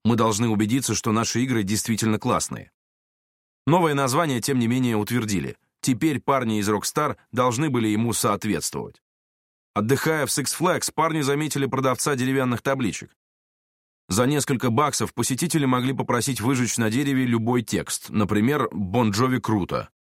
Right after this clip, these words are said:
Пока едкий запах гари наполнял воздух, ребята наблюдали, как мастер выжигал на табличке их новое название — Rockstar Games. После этого парни решили сделать ещё одну табличку.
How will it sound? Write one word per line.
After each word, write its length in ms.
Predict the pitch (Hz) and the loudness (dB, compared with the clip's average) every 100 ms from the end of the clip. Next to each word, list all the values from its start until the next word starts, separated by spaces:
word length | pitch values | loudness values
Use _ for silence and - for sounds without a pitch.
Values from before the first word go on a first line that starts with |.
| _ _ _ _ _ | _ _ _ _ _
Пока 240 | 117 117 156 | 0 0 0
едкий 380 | 135 147 - 117 | 0 -2 0 0
запах 360 | 139 135 120 | 2 2 -2
гари 300 | 110 139 131 | 0 0 0
наполнял 500 | 120 107 123 131 117 | -2 0 0 2 0
воздух, 440 | 117 156 139 143 - | 2 0 0 -2 0
ребята 420 | 127 131 147 123 | 0 0 0 2
наблюдали, 580 | 117 113 113 131 135 110 | 2 2 2 2 0 -2
как 220 | 113 104 | -4 0
мастер 400 | 113 131 - 113 | 0 0 0 0
выжигал 420 | 107 107 113 117 | 0 0 2 2
на 140 | 104 98 | 2 0
табличке 480 | 98 127 120 - | 0 0 0 -2
их 260 | 110 113 - | -2 -2 0
новое 320 | 107 101 98 | 2 2 2
название — 560 | 95 95 98 85 73 71 | 0 0 2 0 -2 -2
Rockstar 680 | 95 104 120 - - 95 90 | 0 2 0 -2 -2 -2 -2
Games. 480 | 82 69 55 - - _ _ _ _ _ _ _ _ _ - | -4 -6 -6 -10 -10 _ _ _ _ _ _ _ _ _ 0
После 320 | 123 - 156 | 2 2 2
этого 240 | 156 151 | 2 0
парни 320 | 131 143 139 139 | 2 0 0 0
решили 360 | 127 - 135 | 0 -2 -2
сделать 420 | 110 123 127 123 | 0 2 2 0
ещё 320 | 131 135 139 90 | -2 0 0 0
одну 200 | 82 80 | 0 -2
табличку. 560 | 95 101 78 - - | 0 0 -2 -6 -12